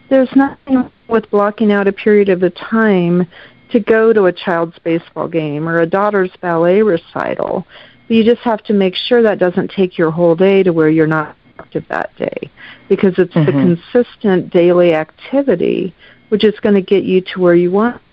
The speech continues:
Speaker 1: go, to where you'll have more time with the kids, more time to give to the charitable causes or whatever it is that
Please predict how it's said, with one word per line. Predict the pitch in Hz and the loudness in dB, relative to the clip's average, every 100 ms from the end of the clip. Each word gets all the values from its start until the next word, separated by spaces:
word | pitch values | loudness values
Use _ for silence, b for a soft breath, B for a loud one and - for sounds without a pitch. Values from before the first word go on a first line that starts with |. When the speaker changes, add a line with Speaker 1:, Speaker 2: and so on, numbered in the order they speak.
| - | -12
Speaker 1:
go, | 160 151 160 | -6 -2 -2
to | - | -4
where | 196 196 | 0 2
you'll | 208 | 2
have | 214 254 254 | 2 -2 0
more | 180 160 | 0 -2
time | - 156 151 | -4 -6 -4
with | 104 | -4
the | - | -6
kids, | - 160 87 - | -6 -4 -4 0
more | 185 180 | 0 0
time | 180 208 190 | -2 -2 0
to | 185 | 0
give | 180 175 175 | 2 0 0
to | - | -2
the | 175 | -2
charitable | - 170 165 160 160 | 0 -2 -2 -2 -6
causes | - 165 156 165 175 175 | -4 -4 -2 -2 -4 -2
or | |
whatever | 170 170 175 180 165 | -2 0 0 0 0
it | 156 151 | 2 2
is | 147 151 - - B B B _ | 0 0 -4 -20 B B B _
that | 190 170 | 2 2